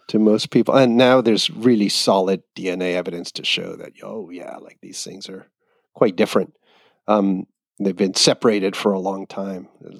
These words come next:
to say, you know, to put it another way. Total surprise out of the blue, because for me, I've always thought maybe I should try to put the info together on this one day again, because it's gone through the committee before,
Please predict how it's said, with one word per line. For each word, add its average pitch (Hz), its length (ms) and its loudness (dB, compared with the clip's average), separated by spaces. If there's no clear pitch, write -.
to - 120 -16
say, 95 340 -8
you 107 140 -6
know, 85 160 -10
to - 80 -16
put - 180 -4
it 92 40 -8
another 101 260 0
way. 85 120 -6
Total 185 320 4
surprise 160 600 2
out 131 180 2
of 143 120 0
the 123 60 -2
blue, 127 460 2
because 117 540 0
for 117 240 -2
me, 113 560 2
I've 110 240 0
always 123 520 2
thought 110 300 -2
maybe 143 540 -2
I 135 120 -6
should 131 280 -6
try 113 240 -4
to 110 100 2
put - 320 -2
the 101 160 -2
info 104 300 0
together 101 500 -2
on 98 220 -6
this - 560 -2
one 104 320 2
day 98 360 2
again, 104 600 0
because 110 260 0
it's 104 300 -4
gone 123 260 2
through 135 160 2
the - 80 -6
committee 117 340 0
before, 101 380 -4